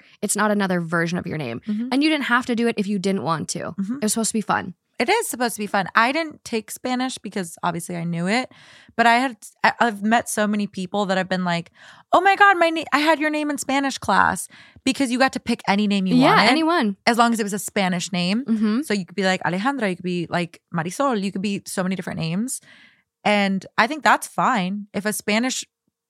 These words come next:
Speaker 2: teacher says, "You know what, everybody has to have a Spanish name, but it doesn't have to be a rendition of your name,"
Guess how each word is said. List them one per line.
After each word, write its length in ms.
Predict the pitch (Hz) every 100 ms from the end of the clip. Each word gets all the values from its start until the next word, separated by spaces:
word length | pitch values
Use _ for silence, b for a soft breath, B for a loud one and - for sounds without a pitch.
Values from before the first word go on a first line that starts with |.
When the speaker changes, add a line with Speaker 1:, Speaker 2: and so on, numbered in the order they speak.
| _ -
Speaker 2:
teacher 240 | 220 214
says, 180 | 185 190
"You 80 | 196
know 60 |
what, 160 | 196 -
everybody 360 | 190 190 196 214
has 180 | 202 180
to 80 |
have 80 | 175
a 60 | 165
Spanish 560 | - - 156 170 190
name, 240 | 226 233 233
but 80 | 185
it 80 |
doesn't 220 | 196 190 202
have 120 | 196
to 80 | 185
be 120 | 180
a 40 |
rendition 400 | 170 165 160 165
of 100 | 160
your 320 | 156 160 165
name," 360 | 185 240 294 339